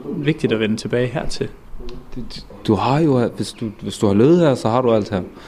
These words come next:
Speaker 2: Hvis du, øh, skulle, når du var sammen med mig en times tid,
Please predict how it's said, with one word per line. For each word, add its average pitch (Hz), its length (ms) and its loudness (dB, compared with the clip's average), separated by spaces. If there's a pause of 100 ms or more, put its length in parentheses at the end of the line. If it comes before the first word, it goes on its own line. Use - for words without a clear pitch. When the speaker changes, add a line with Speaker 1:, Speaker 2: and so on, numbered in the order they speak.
(400)
Speaker 2:
Hvis 104 180 -2
du, 107 380 2
øh, 53 60 -6 (1160)
skulle, 110 240 -4 (880)
når 117 140 2
du 104 340 2
var 98 140 2
sammen 104 420 2
med 95 160 0
mig 92 100 -6
en 90 60 -10
times 113 320 0
tid, 113 140 -2